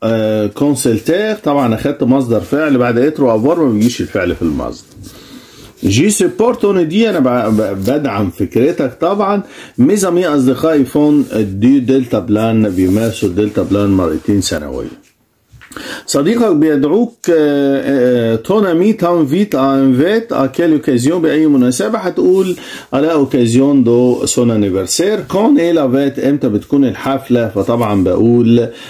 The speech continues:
لافيت الحفلة إيه بتكون، واكتب تاريخ بعدها.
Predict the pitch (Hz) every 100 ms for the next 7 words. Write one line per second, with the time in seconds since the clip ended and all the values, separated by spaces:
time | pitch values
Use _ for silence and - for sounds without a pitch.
0 | - 107 104 101 127 123 107 - 113 120
1 | - 113 107 104 - - 113 113 107 90
2 | - - 117 120 110 110 110 110 - 92
3 | 107 117 87 - 78 110 160 160